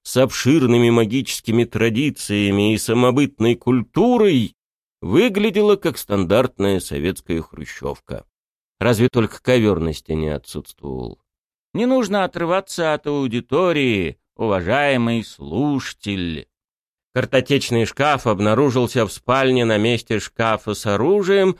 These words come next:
где главный герой некогда получал свою первую острую железку для убийства. Но в сторону ностальгию. Среди кучи ящичков и пыльных бумажек я таки нашел нужную информацию.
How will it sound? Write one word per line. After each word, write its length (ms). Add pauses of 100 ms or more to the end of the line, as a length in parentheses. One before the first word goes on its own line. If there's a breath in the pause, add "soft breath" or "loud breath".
(280 soft breath)
где 160
главный 360
герой 520 (280)
некогда 460
получал 440
свою 280
первую 520
острую 400
железку 480
для 140
убийства. 680 (360)
Но 160
в 60
сторону 500
ностальгию. 960 (480)
Среди 320
кучи 380
ящичков 760
и 60
пыльных 440
бумажек 560
я 180
таки 320
нашел 500
нужную 420
информацию. 800